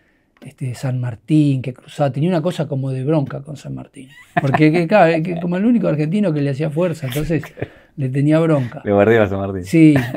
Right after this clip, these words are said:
Speaker 1: él que decía que no había cruzado los Andes, no podía cruzar. Y porque lo cruzó en Boeing y vio que no se podía.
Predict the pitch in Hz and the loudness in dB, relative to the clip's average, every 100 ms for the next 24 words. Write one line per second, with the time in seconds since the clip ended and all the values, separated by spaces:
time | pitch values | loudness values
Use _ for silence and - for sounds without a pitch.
0 | 151 156 180 185 165 165 160 185 170 165 | -2 -2 0 -2 0 0 0 0 0 0
1 | 165 147 131 120 135 139 135 127 139 135 | -2 -2 -4 -8 -10 -10 -10 -10 -10 -8
2 | 151 131 127 139 143 147 135 127 123 - | -6 -6 -4 -4 -2 -2 -2 -6 -12 -16
3 | _ _ _ _ _ 311 139 139 151 156 | _ _ _ _ _ -8 -4 2 6 6
4 | 156 - - 160 160 180 190 196 175 139 | 4 0 2 4 6 4 4 0 0 0
5 | 131 151 160 160 135 139 143 131 120 | 0 -2 -4 -6 -4 -2 0 -2 -6